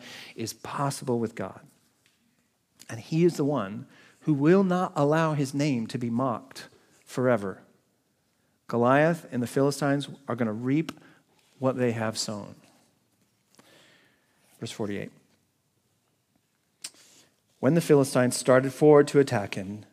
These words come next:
David ran quickly to the battle line to meet the Philistine. David put his hand in the bag,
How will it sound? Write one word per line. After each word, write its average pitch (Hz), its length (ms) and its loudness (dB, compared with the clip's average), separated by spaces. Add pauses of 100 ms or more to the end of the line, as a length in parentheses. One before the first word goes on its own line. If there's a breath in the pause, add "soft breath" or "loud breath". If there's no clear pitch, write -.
(200)
David 131 300 4
ran 139 240 4
quickly 165 420 2
to 139 120 -4
the 139 80 0
battle 131 260 6
line 104 200 -4
to - 100 -6
meet 127 200 -2
the - 60 -12
Philistine. - 560 -8 (400 soft breath)
David 127 260 4
put 165 160 4
his 180 180 4
hand 202 360 4
in 202 60 4
the 196 60 6
bag, 120 360 2